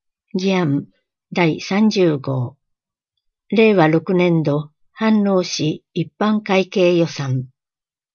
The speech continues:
第二区地区行政センター。第二区保育所の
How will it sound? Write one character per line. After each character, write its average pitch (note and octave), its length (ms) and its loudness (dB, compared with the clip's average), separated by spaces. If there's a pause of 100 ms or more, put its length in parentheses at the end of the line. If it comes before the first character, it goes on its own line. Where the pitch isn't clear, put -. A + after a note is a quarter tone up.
(540)
第 G#3 280 2
二 E3 200 0
区 - 280 -6
地 - 100 -2
区 F3+ 180 2
行 F#3 180 2
政 G3+ 360 2
セ E3+ 140 0
ン C#3+ 140 -2
タ B2+ 380 -6
ー。 - 600 -20
第 G3+ 240 2
二 E3+ 200 2
区 C#3 240 -6
保 - 160 -2
育 F#3+ 220 -2
所 F3 160 2
の D#3+ 260 0